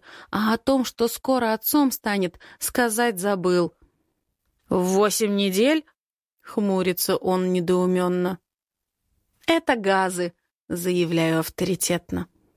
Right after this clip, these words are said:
Он понятливо трясет головой и напряженно смотрит за мою спину. «Иди!» — следует оттуда приказ.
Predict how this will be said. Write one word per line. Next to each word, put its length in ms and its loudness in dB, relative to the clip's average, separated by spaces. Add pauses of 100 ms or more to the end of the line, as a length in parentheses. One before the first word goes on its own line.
(240)
Он 240 4
понятливо 720 -2
трясет 440 -2
головой 600 -2 (240)
и 80 0
напряженно 800 0
смотрит 560 0
за 140 -2
мою 240 0
спину. 520 0 (600)
«Иди!» — 560 2 (480)
следует 640 -2
оттуда 460 -2
приказ. 640 -6